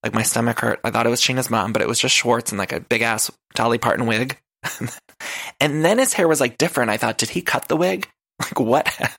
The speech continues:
<laughs> His other, his second wig was different. I don't know. But they all got ready for this party. And then we see Stassi and Bo getting ready. And Stassi said that she's mad that no one asked to go down on her.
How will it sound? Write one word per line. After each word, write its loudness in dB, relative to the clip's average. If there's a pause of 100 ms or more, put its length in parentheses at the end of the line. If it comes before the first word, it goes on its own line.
(140)
<laughs> -14
His 2
other, 4
his 0
second 0
wig 2
was -2
different. -2 (1200)
I -2
don't -4
know. -4 (1200)
But 0 (280)
they 0
all 2
got 2
ready 0
for -8
this -2
party. 0 (180)
And -2
then 0
we 2
see 2
Stassi 0
and -2
Bo 2
getting -2
ready. 0
And -2
Stassi 0
said 0
that 2
she's -2
mad -2
that 0
no 0
one 2
asked 0
to -4
go 2
down 2
on 0
her. 0